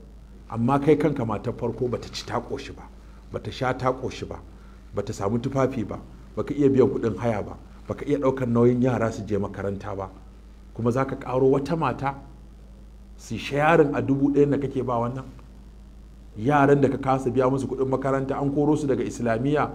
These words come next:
an koro su daga ta boko, ba uniform, ba littafi, ba abinci, wasu ma bara suke yi. Ɗakinka guda ɗaya ma wat-, wasu yaran ma a soro suke kwana, wani ma gidan maƙota suke zuwa su kwana, wasu ma akan titi suke kwana,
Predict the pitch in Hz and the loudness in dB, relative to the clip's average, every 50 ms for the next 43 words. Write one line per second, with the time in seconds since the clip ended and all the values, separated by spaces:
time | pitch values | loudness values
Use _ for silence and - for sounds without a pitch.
0 | - - - - - 135 135 - 156 147 147 147 143 151 143 127 113 113 101 - | -10 -16 -14 -8 -6 -6 0 2 4 6 6 6 4 4 2 2 2 2 2 0
1 | 131 131 143 151 151 147 139 131 - - - - - 113 113 147 151 143 143 139 | 0 2 2 2 2 2 0 -2 -2 -4 -8 -12 -12 2 4 6 8 8 8 8
2 | 151 147 143 151 135 123 113 117 147 147 139 135 139 139 139 139 147 147 143 139 | 8 6 6 4 2 2 2 2 4 4 6 4 4 2 4 2 2 2 2 0
3 | 139 113 - 147 156 143 143 139 127 139 143 139 - 139 147 139 - 165 151 151 | 0 0 2 2 2 2 0 -2 -2 0 0 0 0 0 0 0 0 0 0 0
4 | 151 143 143 165 165 156 139 139 151 143 - 151 139 139 143 143 139 - - - | 2 4 4 4 6 4 2 2 0 -2 0 4 6 8 8 8 6 4 2 2
5 | - - - - - - - - - - - - - - - - - - - - | -2 -4 -6 -10 -12 -16 -20 -20 -20 -20 -20 -20 -20 -20 -20 -20 -20 -20 -20 -20
6 | - - - - - - - - - - - - - - - - - 151 165 165 | -20 -20 -20 -20 -20 -20 -20 -20 -20 -20 -20 -20 -20 -20 -14 0 4 6 6 8
7 | 160 170 151 139 139 139 139 120 120 139 143 147 143 151 147 151 151 151 147 147 | 6 4 4 4 4 4 4 4 4 4 4 4 6 8 8 8 8 6 6 6
8 | 151 151 151 147 - 147 147 143 143 165 160 147 143 143 139 135 135 135 120 120 | 6 4 4 2 0 0 0 0 2 2 4 4 4 4 4 4 2 0 0 -2
9 | - - 147 147 147 156 151 151 147 143 135 127 131 135 139 139 139 143 151 147 | 0 2 4 4 4 4 2 2 0 0 0 2 2 4 6 8 8 8 8 6
10 | 147 147 139 139 139 139 156 147 147 156 156 156 151 123 143 139 139 139 143 139 | 6 4 4 4 6 6 6 6 6 4 2 0 0 0 2 0 0 0 -2 -2
11 | 135 139 127 123 120 113 - 123 123 127 131 127 - - - - 143 151 147 156 | -2 -2 -2 -4 -4 -6 -4 -4 -2 -2 -4 -6 -8 -8 -6 0 2 2 2 2
12 | 151 160 147 135 - 151 143 143 147 139 143 131 117 131 - 143 127 - 123 127 | 2 2 0 2 2 0 0 0 -2 -4 -6 -8 -10 -8 -6 -6 -4 -4 -4 -4
13 | 127 127 127 | -4 -6 -8